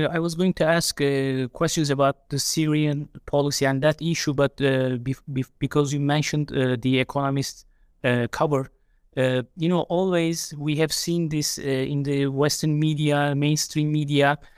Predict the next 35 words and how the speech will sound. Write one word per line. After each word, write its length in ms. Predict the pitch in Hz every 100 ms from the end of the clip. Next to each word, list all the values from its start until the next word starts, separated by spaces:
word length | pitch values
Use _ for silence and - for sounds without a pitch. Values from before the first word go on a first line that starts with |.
| _
you 60 | -
know, 80 | 135
painting 580 | - 170 170 175 165 160
Turkey, 520 | 165 160 147 160 156
uh, 140 | 156
in 160 | 156 147
a 60 |
certain 500 | - - 160 - 156
way, 340 | 147 143 143 143 _ _ _ _ _
you 80 | 143
know, 120 | 139
this, 320 | 139 151 - - 139
uh, 60 | 135
war 220 | 151 151
of 100 | 143 -
authoritarianism, 1000 | 143 - 147 139 147 143 143 143 135 139
et 120 | 139 -
cetera. 380 | 147 - 143 - - - -
Uh, 180 | 135 135 _ _ _ _ _ _ -
uh, 120 | 156 -
among 380 | 156 170 180 175 _ _
us, 400 | 175 196 202 - - _ _ -
I 80 | 143
am 120 | 160
the 160 | 156 156
one 320 | 160 160 160
who 160 | - 151
lives 280 | 156 170 156
in 120 | 160
Turkey, 400 | - 165 143 165
and 80 | 151
I 100 | 147
can 220 | - 156
tell 280 | - 165 170
you, 240 | 147 156